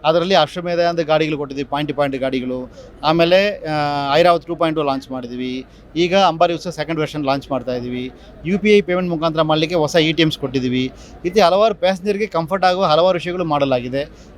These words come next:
ಖಂಡಿತವಾಗಿ ಜನ ಇದಕ್ಕೂ ಹೆಚ್ಚಿನ ಸಹಕಾರ ಕೊಡ್ತಾರೆ ನಂಬುತ್ತೀವಿ. ಜನರ ನಿರೀಕ್ಷೆ ಪ್ರಕಾರ ಇನ್ನೂ ಬೇಕಾದಷ್ಟು ಬಸ್ಸುಗಳು,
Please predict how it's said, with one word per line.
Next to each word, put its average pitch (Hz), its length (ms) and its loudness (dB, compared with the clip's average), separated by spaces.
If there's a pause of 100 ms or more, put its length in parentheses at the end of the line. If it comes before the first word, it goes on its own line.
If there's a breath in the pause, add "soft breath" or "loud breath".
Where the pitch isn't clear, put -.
ಖಂಡಿತವಾಗಿ 160 400 2
ಜನ 160 140 2
ಇದಕ್ಕೂ 156 280 -2
ಹೆಚ್ಚಿನ 156 240 -2
ಸಹಕಾರ 151 320 2
ಕೊಡ್ತಾರೆ 143 360 0
ನಂಬುತ್ತೀವಿ. 135 560 -2 (340 loud breath)
ಜನರ 175 220 6
ನಿರೀಕ್ಷೆ 175 380 0
ಪ್ರಕಾರ 170 320 4
ಇನ್ನೂ 202 200 0
ಬೇಕಾದಷ್ಟು 190 460 0
ಬಸ್ಸುಗಳು, 175 640 -2